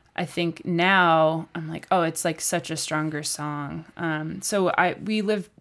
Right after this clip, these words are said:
ten minutes apart, so I would just go to his basement. We would just kind of chip away at songs. I would play them for him,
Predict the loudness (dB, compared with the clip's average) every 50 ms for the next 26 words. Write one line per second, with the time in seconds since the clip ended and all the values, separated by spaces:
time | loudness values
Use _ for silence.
0 | _ -16 -14 -8 -6 -2 -2 0 0 0 0 -2 -2 -6 -8 -8 -4 -2 -2 -2
1 | -2 -4 -6 -4 -2 -2 0 0 0 -2 -2 -4 -6 -6 -8 -8 -8 -10 -14 _
2 | -8 -6 -4 -4 -4 -6 -8 -10 -8 -8 -8 -6 -6 -6 -6 -4 -6 -4 -2 -2
3 | -2 -4 -4 -6 -8 -10 -8 -6 -4 -4 -4 -6 -8 _ -20 -20 -20 -20 -20 -20
4 | _ _ -8 -6 -6 -6 -6 -4 -4 -2 0 0 2 2 2 2 0 -2 -4 -4
5 | -6 -4 -4 -4 -6 -4 -4 -2 -2 -2 0 0 -2 -2 -4 -6 -6 -4 -2 -2
6 | -2 -2 -2 -4 -4 -4 -6 -8 -6 -4 -4 -2 -2 -2 -2 -4 -6